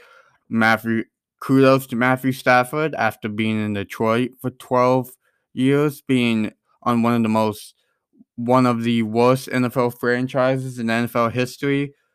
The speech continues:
Stuck there for twelve years, and then his first year in L A, he won the Super Bowl. So congratulations to Matthew Stafford, certified Hall of Famer. Um, Aaron Donald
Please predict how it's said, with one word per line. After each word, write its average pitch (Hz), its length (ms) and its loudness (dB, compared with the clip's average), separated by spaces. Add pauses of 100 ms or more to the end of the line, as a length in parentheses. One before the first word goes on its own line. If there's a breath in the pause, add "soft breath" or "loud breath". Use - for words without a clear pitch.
Stuck - 460 -2
there 131 200 4
for 135 120 -4
twelve 139 360 -2
years, 143 280 0
and 127 120 0
then 117 140 -2
his 120 160 -6
first 135 320 -2
year 135 120 2
in 127 100 0
L 123 280 -2
A, 117 120 0
he 107 100 -8
won 110 240 -4
the 107 60 -8
Super 113 280 -10
Bowl. 98 300 -8 (340 loud breath)
So 113 280 -2
congratulations 131 800 -2
to 131 80 -8
Matthew 127 320 -4
Stafford, 123 560 -2
certified 127 560 0
Hall 120 220 -2
of 113 60 -10
Famer. 127 420 0 (420 loud breath)
Um, 95 320 -6
Aaron 120 320 -2
Donald 120 720 2